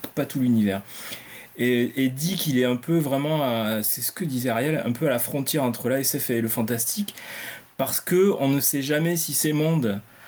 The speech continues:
sont des vrais mondes, si, euh, c'est un, un, si c'est notre monde réel qui vient d'être, euh,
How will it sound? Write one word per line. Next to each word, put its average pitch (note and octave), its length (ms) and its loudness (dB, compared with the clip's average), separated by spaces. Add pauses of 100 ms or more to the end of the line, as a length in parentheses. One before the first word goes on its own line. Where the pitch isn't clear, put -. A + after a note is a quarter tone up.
(280)
sont C3+ 80 2
des C3+ 140 4
vrais C3 180 0
mondes, F3+ 380 2
si, E3 500 0
euh, B2+ 320 2
c'est C#3 540 -2
un, A#2+ 720 0
un, G#2+ 40 -4
si - 180 -2
c'est - 160 -2
notre C#3 160 -2
monde C#3+ 240 0
réel D#3 300 0
qui C#3 180 -8
vient D3+ 220 0
d'être, C#3 400 -2
euh, B2+ 200 4